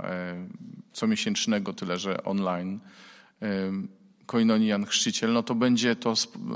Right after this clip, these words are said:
powołanie nasze wspólne, do bycia,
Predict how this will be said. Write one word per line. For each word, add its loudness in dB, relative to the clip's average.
powołanie 4
nasze 4
wspólne, 4
do 2
bycia, 4